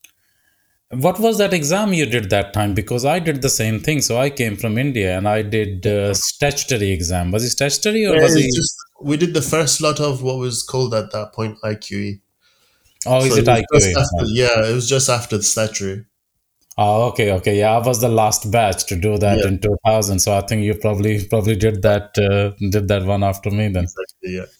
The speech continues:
Speaker 2: <laughs>
Speaker 1: Yeah, yeah. So tell me how this, uh, the practice which you own now, the Dream Smile Dental Clinic, how did that come about and when did that start?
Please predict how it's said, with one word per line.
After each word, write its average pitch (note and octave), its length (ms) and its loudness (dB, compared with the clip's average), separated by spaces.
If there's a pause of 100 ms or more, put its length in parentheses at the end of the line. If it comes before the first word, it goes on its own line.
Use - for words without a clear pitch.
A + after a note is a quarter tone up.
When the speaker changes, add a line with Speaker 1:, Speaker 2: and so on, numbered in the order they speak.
Speaker 2:
<laughs> - 200 -12
Speaker 1:
Yeah, F2 280 0
yeah. E2 160 -4 (480)
So - 160 0
tell G#3 260 0
me G#3+ 120 0
how E3+ 300 0
this, D#3 360 0
uh, C3+ 280 2
the A#2+ 160 -4
practice B2+ 520 0
which A2+ 300 -4
you A2 260 0
own A2+ 360 0
now, F#2+ 260 0
the F#2 100 0
Dream G2+ 420 -2
Smile F#2+ 560 0
Dental F2+ 360 -2
Clinic, F#2+ 440 -2
how A2+ 160 0
did G2+ 220 -4
that G#2+ 220 0
come F#2 180 -2
about D#2+ 320 -2
and F2 160 -4
when F#2 140 -2
did E2+ 160 -8
that F2 160 -2
start? D2+ 380 -6